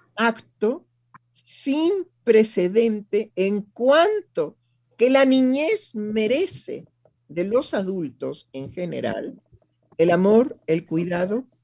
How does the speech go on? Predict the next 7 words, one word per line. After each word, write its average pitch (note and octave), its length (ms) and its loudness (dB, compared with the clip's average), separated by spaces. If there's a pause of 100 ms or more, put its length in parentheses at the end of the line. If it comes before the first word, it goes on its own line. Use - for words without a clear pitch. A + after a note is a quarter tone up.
(200)
¿sí? - 340 -10 (180)
Y E3+ 100 0
la E3+ 100 6
escucha, - 840 -2 (880)
escuchar F#3+ 880 0
al D3 380 -4
niño G3 420 0